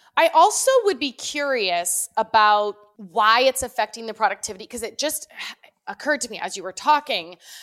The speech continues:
There was a time earlier this year that I had the same conversation. I brought it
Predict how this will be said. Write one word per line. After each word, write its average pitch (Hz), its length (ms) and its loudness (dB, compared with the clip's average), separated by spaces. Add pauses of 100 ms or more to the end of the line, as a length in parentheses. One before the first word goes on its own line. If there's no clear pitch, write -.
(240)
There 294 140 2
was 427 140 -2
a 440 60 -2
time 277 420 0
earlier 330 500 0
this 262 360 -4
year 175 380 -8 (220)
that 220 100 2
I 220 80 4
had 233 160 -2
the 214 80 -6
same 233 320 -4
conversation. 240 500 -6
I 165 80 -6
brought 202 300 0
it 233 160 0